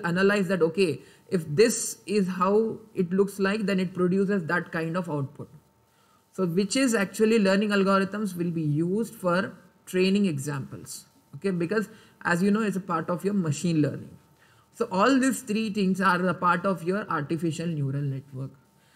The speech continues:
The neuron, neuron itself, and neuron is just a single small entity of your A N N, that is artificial neural network, and in that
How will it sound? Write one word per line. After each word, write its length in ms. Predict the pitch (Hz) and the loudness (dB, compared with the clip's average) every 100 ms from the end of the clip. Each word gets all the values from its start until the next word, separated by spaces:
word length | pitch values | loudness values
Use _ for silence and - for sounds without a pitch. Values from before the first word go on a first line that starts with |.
| _ - | _ 0
The 140 | 170 | 2
neuron, 580 | 175 202 233 240 240 233 | 6 8 8 6 2 -2
neuron 500 | 170 190 208 220 214 | 0 2 2 2 0
itself, 720 | 202 - 220 262 - - - _ _ _ | -2 -6 -6 -8 -12 -20 -20 _ _ _
and 160 | 180 175 | -2 2
neuron 320 | 190 214 214 | 4 2 4
is 120 | 214 | 2
just 240 | 185 202 208 | 2 -2 -4
a 40 | |
single 420 | 202 180 185 214 | -4 0 4 4
small 400 | 214 185 170 190 | 2 -2 0 2
entity 420 | 202 190 214 180 | 2 2 -2 -2
of 260 | 214 190 190 | -2 -2 -2
your 280 | 185 196 190 - | 0 0 -2 -4
A 160 | 165 170 | 0 2
N 140 | 180 | 2
N, 160 | 190 170 | 0 -2
that 160 | 156 | -2
is 100 | 156 | 0
artificial 500 | 151 151 185 185 196 | 0 0 -2 -2 0
neural 320 | 185 185 185 | 2 2 2
network, 520 | 185 180 180 175 190 - - - _ | 0 -2 -4 -6 -6 -12 -20 -20 _
and 120 | - 175 | -2 0
in 160 | 190 | 2
that 240 | 190 190 | 4 2